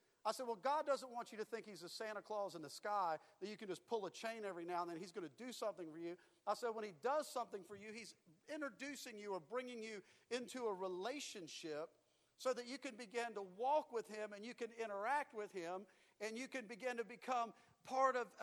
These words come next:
of, of his team and work with him. And I said, "So let me ask you this. If God sold your house, would you do something like give an offering?" He goes, "Yeah, I would do that." And he goes, "Like, what do you mean?" I said, "Well, you know, to the poor and needy or something like that." He goes,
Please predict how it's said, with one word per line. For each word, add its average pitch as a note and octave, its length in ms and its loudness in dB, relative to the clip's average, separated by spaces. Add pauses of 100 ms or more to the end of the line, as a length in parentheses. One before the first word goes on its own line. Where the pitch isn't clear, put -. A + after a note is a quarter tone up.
(160)
of, A3 140 2 (120)
of G#3+ 180 2
his A3+ 240 -2
team C4 440 -6
and F3 160 -6
work C4+ 280 2
with F#3 180 -2
him. C3 80 -12 (540)
And G#3 80 2
I C4 80 6
said, C4 200 -2
"So B3+ 280 2
let C#4+ 100 -2
me D4 80 -2
ask C4 260 -2
you C4 80 -6
this. A3+ 220 0
If F3+ 80 -4 (100)
God D4 300 4
sold C4+ 400 0
your A3+ 180 -2
house, E3 580 0 (440)
would F#3+ 160 -4
you C4 80 -4
do C4 200 -4
something A#3 380 -2
like G#3+ 200 0 (120)
give G#3+ 160 -2
an G#3 140 -2
offering?" G3+ 460 0 (500)
He A#3+ 80 -4
goes, G3+ 220 -2
"Yeah, A#3 160 2
I A3 120 4
would F#3+ 120 -6
do F3 120 -4
that." F3 140 -2
And F#3 80 -6
he G3 60 -4
goes, F#3+ 200 -4
"Like, G#3+ 240 2
what A3+ 120 -2
do A#3 40 -6
you A3 100 -8
mean?" G#3+ 200 -4
I A#3+ 60 0
said, A#3+ 180 -10
"Well, A#3 160 0 (300)
you B3 60 -2
know, B3 100 4
to A#3+ 120 4
the A3+ 80 0
poor C4+ 300 -2
and A#3 100 -4
needy G3+ 280 -6
or D#3 80 -6
something D#3+ 200 -6
like D3+ 120 -4
that." D3+ 60 -8
He G3 80 -8
goes, E3+ 180 -6